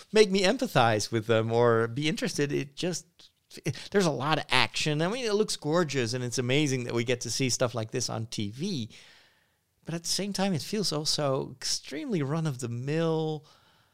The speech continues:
God, it's high-quality run-of-the-mill. That's the weird thing. Normally, I would love to see this in, at the movies, and now I'm like, "Well, I,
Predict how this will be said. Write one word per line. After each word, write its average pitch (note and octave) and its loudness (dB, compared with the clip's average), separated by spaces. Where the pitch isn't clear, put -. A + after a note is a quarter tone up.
God, D3+ 0
it's F#3 0
high-quality G#3+ 6
run-of-the-mill. B2 4
That's D#3 4
the D3+ 2
weird F3+ 2
thing. G#3 0
Normally, E3+ 4
I C#3+ 2
would C3+ 2
love F3 2
to D3 -2
see B2+ 2
this A#2+ 0
in, A#2+ -4
at A#2+ -10
the B2+ -12
movies, C#3 -2
and B2+ -6
now C3 -4
I'm B2+ -2
like, A#2 -4
"Well, D3+ -14
I, F#3+ -4